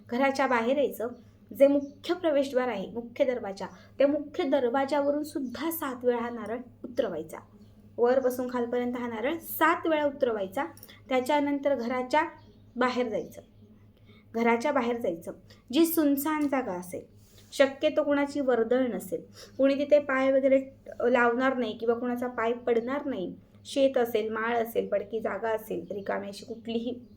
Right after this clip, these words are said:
जागा, त्या ठिकाणी जायचं आणि हा नारळ त्या कापडासकट तिथे खाली ठेवायचा. जसा नेला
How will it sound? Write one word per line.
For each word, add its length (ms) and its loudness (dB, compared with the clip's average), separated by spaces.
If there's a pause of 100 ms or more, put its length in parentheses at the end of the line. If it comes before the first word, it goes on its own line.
(100)
जागा, 220 -2 (1000)
त्या 80 6
ठिकाणी 400 0
जायचं 400 0 (400)
आणि 180 0
हा 140 -2
नारळ 400 0 (140)
त्या 100 -4
कापडासकट 800 -6
तिथे 260 -6
खाली 220 -8
ठेवायचा. 440 -12 (600)
जसा 240 2
नेला 260 4